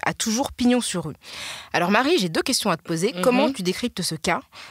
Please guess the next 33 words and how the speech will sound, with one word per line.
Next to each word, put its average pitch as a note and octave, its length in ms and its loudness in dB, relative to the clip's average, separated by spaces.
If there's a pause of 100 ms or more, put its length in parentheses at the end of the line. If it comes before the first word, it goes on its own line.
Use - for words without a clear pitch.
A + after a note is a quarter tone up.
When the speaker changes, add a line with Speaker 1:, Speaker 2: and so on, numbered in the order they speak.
(140)
Speaker 1:
Euh, C3+ 240 -2
puisque - 200 -2
en D3+ 340 2
fait, G3+ 240 0
on E3+ 180 0
entend G3 220 2
dans F#3 100 2
l'extrait E3 300 0
qu'elle D#3+ 140 0
présente F3+ 340 -4
tous - 160 0
les A#3 100 4
gages, G3+ 340 2
euh, C3+ 380 -4
de D#3 420 -2
ce - 80 -10
qu'on D#3+ 340 -6
y F#3+ 100 0
peut A#3 180 0
imaginer F#3 380 2
être F3 180 -4
la C#3 80 -4
respectabilité. D3+ 680 -6
Elle A#3+ 120 2
commence E3 240 -4
par C#3+ 140 -4
dire D#3+ 160 -10
qu'elle C3+ 200 -8
aime D3 140 -4
la C#3 120 -4
France. - 340 -4
Speaker 2:
Mhm. C#3+ 80 -4 (640)
Speaker 1:
Euh, F3 400 4